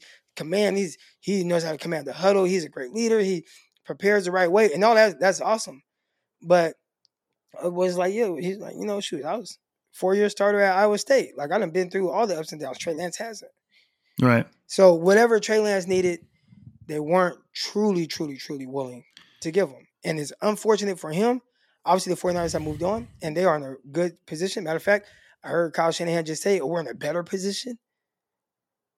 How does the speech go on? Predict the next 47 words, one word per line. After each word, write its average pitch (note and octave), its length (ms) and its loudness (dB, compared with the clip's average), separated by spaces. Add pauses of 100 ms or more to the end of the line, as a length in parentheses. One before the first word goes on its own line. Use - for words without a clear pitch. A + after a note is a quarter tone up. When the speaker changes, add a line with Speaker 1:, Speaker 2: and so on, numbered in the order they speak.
(300)
Speaker 1:
And, C#3+ 460 -6 (440)
uh, C#3 300 -10 (120)
sucks G#3+ 280 0
for G#3+ 100 0
Trey, A#3+ 220 0
but, D#3 200 -6 (100)
you D#3 60 -10
know, E3 300 -4
hey, E3+ 180 2
I, C#3 300 -2
I G3 100 8
do G3+ 160 2
have F#3 200 4
a - 20 -4
lot E3 160 2
of D#3+ 80 -4
faith D#3+ 180 -6
in C#3 100 -8
Brock D#3 300 -6
and, C#3+ 260 -12
and C#3 220 -12
what D3+ 140 -4
he E3 160 -2
is, F3 240 -4
and D3+ 180 -14
I D3+ 140 -2
think D#3 260 -10
that, D3+ 220 -6 (480)
um, C#3 280 -8
he's D#3 200 -4
gonna D#3 160 -2
do D#3 120 -6
some D3 220 -8
really D#3 200 -2
good D3+ 180 -4
things D#3+ 240 -8
for - 120 -10
the D3+ 80 -8
forty-niners D#3 580 -6
as D3 120 -10
well. D#3 240 -2
So, C3+ 240 -12 (440)
uh, C#3 120 -10
again, C#3+ 260 -2
it D3+ 140 2
just, F3+ 280 2 (500)
it's F3+ 140 0